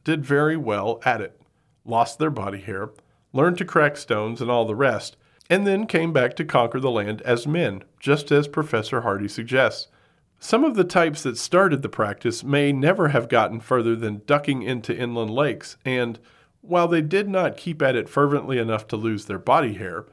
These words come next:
they did develop very long toes with an almost complete web between them. Do not forget that we still have two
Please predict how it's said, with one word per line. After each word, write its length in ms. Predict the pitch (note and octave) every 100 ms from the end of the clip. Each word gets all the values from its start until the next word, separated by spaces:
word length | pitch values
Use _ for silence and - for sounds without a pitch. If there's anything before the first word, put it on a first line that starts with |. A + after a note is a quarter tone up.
| _ _ _ _
they 140 | D3
did 260 | D#3 E3+ G#3+
develop 440 | F#3+ E3+ B2 B2+
very 320 | B2 A#2+ C3 C3+
long 300 | A#2+ A2+ A2
toes 480 | - F#2 - - -
with 220 | B2 A#2+
an 160 | B2+
almost 520 | B2 C#3 D3 C#3+ C#3 -
complete 440 | B2+ A2+ D3+ D#3+
web 320 | A#2+ A2+ A2
between 420 | B2+ C3 D#3+ E3+
them. 160 | A2+ - _ _ _ _ _ _
Do 120 | -
not 240 | D#3 F#3 F3
forget 500 | G3+ D3+ A2 G2+ - _ _
that 200 | A#2+ A2+
we 460 | A2+ E3 C3 G#2+ C#3 -
still 320 | - C3+ C3+
have 280 | C3 A#2 -
two 440 | - D3 C#3+ C#3